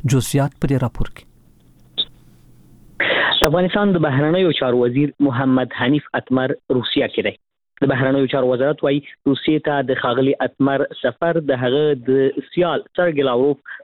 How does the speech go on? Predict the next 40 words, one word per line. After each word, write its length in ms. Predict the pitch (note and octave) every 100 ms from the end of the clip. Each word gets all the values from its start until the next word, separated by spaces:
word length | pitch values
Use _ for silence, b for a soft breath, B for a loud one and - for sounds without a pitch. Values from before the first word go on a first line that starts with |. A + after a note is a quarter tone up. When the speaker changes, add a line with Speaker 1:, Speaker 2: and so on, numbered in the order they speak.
| -
Speaker 2:
په 100 | C3
رسمي 280 | B2+ E3 E3+ D#3 C3
بلنه 280 | C3+ B2 G#2+
کیږي. 280 | - G2 - - - B B
د 80 | -
افغانستان 340 | D3+ D#3 E3 D#3
د 60 |
بهرنیو 400 | C#3 C#3 E3+ E3+ C#3+
چارو 180 | D3 C3+
وزارت 400 | B2+ C3 D#3+ D#3+
وایي 140 | D3 C#3 _ _ F3
تمه 180 | D#3+ B2
ده 80 | -
ښاغلی 320 | C3 B2+ C3+ B2
اتمر 360 | C#3 D#3+ E3 E3 D#3
نن 160 | E3 D#3+
د 80 | C#3
روسیې 300 | C3 E3+ D#3
د 80 | C#3
بهرنیو 400 | A#2+ C3+ D#3+ D3+
چارو 200 | D3 C3+
وزیر 240 | B2+ C#3 -
سرګی 300 | - C3+ B2+
لاوروف 340 | A#2+ A#2+ F#3 -
په 120 | D3+
ګډون 200 | D3+ D#3+ B B C3+
له 80 | C#3
یو 80 | C#3 -
شمېر 180 | C#3 B2+ C3
روسي 200 | E3 G#3
چارواکو 380 | C3+ A#2 A2+ -
سره 160 | B2 A#2+
وګوري. 320 | A2+ A#2 G#2+ _ _ _
د 100 | C3+
دې 80 | C#3 B2+
وزارت 340 | A#2+ B2+ B2 D3 C3
د 80 | B2
ویان 280 | C#3+ F#3 D3+
مرستیال 380 | C#3+ - E3 B B -
حامد 220 | D3 E3